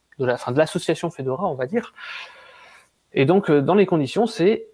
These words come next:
les machines doivent n'utiliser que des logiciels issus des dépôts officiels Fedora, donc uniquement du logiciel libre. Il n'y a pas de pilote propriétaire, il n'y a pas de firmware propri-, euh, quoi, les firmwares, je sais pas s'ils sont intégrés ou pas.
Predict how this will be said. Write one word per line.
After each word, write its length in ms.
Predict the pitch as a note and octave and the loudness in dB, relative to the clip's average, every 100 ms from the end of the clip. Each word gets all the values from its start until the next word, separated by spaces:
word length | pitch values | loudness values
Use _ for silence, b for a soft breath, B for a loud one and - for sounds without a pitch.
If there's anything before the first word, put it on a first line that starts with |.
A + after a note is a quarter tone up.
| - | -8
les 260 | D3+ E3 | 0 2
machines 480 | G#3 D3 - E3 G#3+ - | 2 0 -2 -2 -2 -4
doivent 560 | C3 C#3 D#3 F#3 D3+ | -6 0 2 2 2
n'utiliser 540 | C#3 D3 C#3+ C3+ E3 F3 | -2 -4 -4 -2 -2 0
que 100 | G#3+ | -2
des 140 | F#3 | -2
logiciels 600 | E3 E3+ D#3 - F3+ E3+ - | 0 -2 -4 -4 -4 -4 -6
issus 260 | D#3+ - | -10 -8
des 400 | D3+ C3+ C3 C3 | -2 0 2 0
dépôts 440 | B2 D3 D#3 D#3+ D#3+ | -2 -4 0 -2 0
officiels 500 | E3 - D#3 - D#3 | -4 -4 -8 -4 -4
Fedora, 480 | - C3+ C3 C3+ G3+ | -4 -4 -4 -4 -6
donc 300 | C#3 D#3+ - - | -2 -2 -2 -2
uniquement 400 | F#3+ E3+ D#3+ F#3 | 0 0 -4 -6
du 80 | |
logiciel 460 | C#3+ C3 - E3 E3+ - | -4 -8 -4 -4 -4 -8
libre. 380 | C#3+ D#3+ - _ _ _ _ | -6 -6 -8 _ _ _ _
Il 60 | C#3 | -6
n'y 60 | |
a 40 | C3+ | -4
pas 160 | F3+ | -2
de 40 | F#3 | -4
pilote 360 | - D#3 - - | 0 -2 -2 -12
propriétaire, 680 | G3 - F#3 D#3+ C#3 D3+ | -12 -2 0 0 0 -2
il 40 | D3 | -4
n'y 80 | C3+ | -8
a 40 | |
pas 140 | - | -6
de 160 | D#3+ C3+ | -2 -4
firmware 520 | - - F3 E3+ F#3 | -4 -8 -6 -4 -6
propri-, 380 | - D#3+ - D3+ - | -10 -14 -8 -8 -4
euh, 440 | C3+ C3+ C#3 C3+ | -4 -2 -2 -4
quoi, 160 | C3 C3 A#2+ _ | -4 -8 -8 _
les 60 | - | -16
firmwares, 320 | - C#3 D3+ | -10 -8 -8
je 80 | - | -10
sais 100 | G3 | -8
pas 100 | C#3 | -8
s'ils 140 | - | -4
sont 80 | C#3+ | -2
intégrés 260 | C3+ C3+ C3 | 0 0 -2
ou 60 | |
pas. 180 | - - | -4 -10